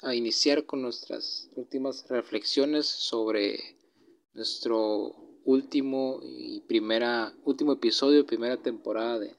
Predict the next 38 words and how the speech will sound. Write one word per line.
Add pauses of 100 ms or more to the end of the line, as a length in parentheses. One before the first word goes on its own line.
de
Brander. (720)
Entonces,
pues
ciertamente
este
proyecto
fue
un
reto
para
mí
en,
en
lo
personal, (460)
ya
que
no
suelo
tener
mucha
facilidad
de
palabra,
entonces, (480)
eh, (100)
creo
que
al
momento
de
tocar
temas
de
diseño
o
temas